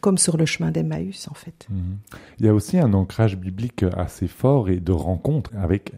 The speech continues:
Speaker 2: la Samaritaine, justement, qui n'est peut-être pas le personnage le plus flamboyant, hein. C'est, c'est quelqu'un de, de, un peu de la rue, du quotidien. Ça, c'est intéressant aussi. Et quelque part,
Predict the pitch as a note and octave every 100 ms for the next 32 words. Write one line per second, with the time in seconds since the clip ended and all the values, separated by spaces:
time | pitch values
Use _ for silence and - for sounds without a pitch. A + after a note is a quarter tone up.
0 | G#2 E2 E2 - F2+ E2+ E2 - F#2+ F#2+
1 | F2 E2 E2+ - - F2 A2+ C#3+ - -
2 | _ - A2+ G#2+ - A2+ - C3+ A2+ A#2
3 | - - G#2+ A#2 G2+ G2+ - G2+ G#2 G#2
4 | G2 - _ _ _ - A#2 G#2+ G#2 A2+
5 | C#3 F3 C3+ D#3+ C3 - E2 D#2+ F#2+ -
6 | F2 - G2+ G2 F2+ F2+ E2+ F#2 F2+ E2
7 | G#2 G2+ G#2+ G#2+ D3+ F3+ G#2 - G#3 -
8 | G#2+ C#3+ F3 - - - F#3 - - A2
9 | G#2+ G2 F#2+ - G2 - G#3+ D3 - G2+
10 | G#2+ F#2+ C#3 C3+